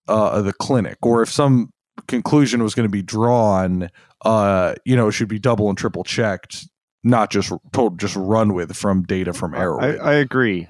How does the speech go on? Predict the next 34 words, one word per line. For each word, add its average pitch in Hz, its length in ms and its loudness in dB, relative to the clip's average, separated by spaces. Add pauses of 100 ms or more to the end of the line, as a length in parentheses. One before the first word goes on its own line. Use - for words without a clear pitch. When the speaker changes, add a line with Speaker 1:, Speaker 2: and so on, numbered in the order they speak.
Speaker 2:
And, 127 180 -2
and, 139 200 0
and 131 160 -4
to 143 120 -4
that, 123 280 0 (140)
um, 107 240 0
to 113 160 -2
running 135 300 2
with 127 140 2
the 110 120 0
data, 95 460 2 (720)
Nigam, 101 320 0
was 113 140 0
there 131 100 0
something 151 440 -4
that 127 200 0 (120)
surprised - 680 -2
you 135 120 2
about 123 300 0
this 131 140 -8
study? 131 480 -2
I 98 80 -2
mean, 92 300 -4
was 104 160 0
there 104 140 4
a 92 60 4
drug 107 340 2
in 107 80 4
an 98 140 2
administration 95 640 -2
form 95 220 -8
that 90 180 -4
grabbed 90 380 -2
your 82 240 -2